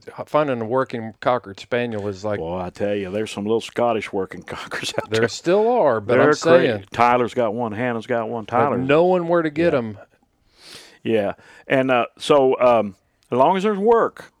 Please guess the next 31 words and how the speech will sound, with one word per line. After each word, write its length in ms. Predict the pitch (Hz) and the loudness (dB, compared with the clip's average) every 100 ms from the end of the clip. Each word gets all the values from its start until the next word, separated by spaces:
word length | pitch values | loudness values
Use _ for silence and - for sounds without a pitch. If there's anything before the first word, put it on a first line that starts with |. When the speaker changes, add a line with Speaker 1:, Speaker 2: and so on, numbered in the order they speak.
| _ | _
Speaker 2:
you 120 | 131 | -4
know, 160 | 127 117 | -2 -2
it 240 | - 123 - | -2 -4 -4
will 80 | |
do 240 | 107 123 147 | -4 -2 -2
that. 240 | 107 101 | -2 -4
And, 300 | 95 123 117 - - _ | 0 -2 -2 -10 -20 _
and 240 | - 160 151 | 0 0 2
the, 180 | 120 - 110 | -2 -4 -4
the, 200 | 120 107 | -4 -4
the 100 | 113 | -10
kicker 480 | - - 285 - 170 | -8 0 0 2 2
is, 240 | 143 120 127 | 4 2 0
you 120 | 180 | 0
know, 200 | 165 156 | 4 4
I 160 | 147 | 4
just 240 | 202 160 - | 2 0 0
ask 260 | 139 143 | 0 0
what 180 | 139 139 | 0 0
they're, 240 | 135 113 - _ - | 0 -4 -8 _ -4
I 60 | |
always 280 | 127 247 120 | -2 0 0
ask, 200 | 127 123 | -2 -2
"What 80 | 170 | -2
are 20 | |
you 60 | 170 | 0
gonna 160 | 151 | -2
do 100 | 131 | -2
with 240 | 226 247 - | -4 -6 -10
it?" 80 | - _ _ - | -16 _ _ -10
Speaker 1:
Right. 260 | 113 104 | -2 -2